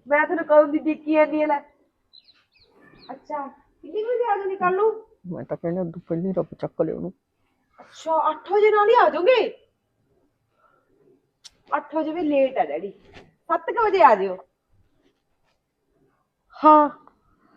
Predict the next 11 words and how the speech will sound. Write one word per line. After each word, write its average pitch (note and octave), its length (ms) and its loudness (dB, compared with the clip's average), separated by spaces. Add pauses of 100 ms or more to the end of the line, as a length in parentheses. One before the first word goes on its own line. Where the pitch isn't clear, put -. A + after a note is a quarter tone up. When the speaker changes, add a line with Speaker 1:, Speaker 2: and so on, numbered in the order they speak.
(1300)
Speaker 1:
ਅੱਛਾ, F4+ 340 2
Speaker 2:
ਵਾਹਿਗੁਰੂ। E4+ 460 10
Speaker 1:
ਕੁਛ F4 140 2
ਮਿੱਠਾ E4+ 460 6
ਖਾਣਾ C#4 340 6
ਤੁਸੀਂ। F4 540 6 (2250)
Speaker 2:
ਵਾਹਿਗੁਰੂ। F#3+ 300 -12
Speaker 1:
ਕੀ F4 200 4
ਬਣਾਵਾਂ G4+ 320 4
ਡੈਡੀ G4 240 6
ਜੀ? G#4 320 6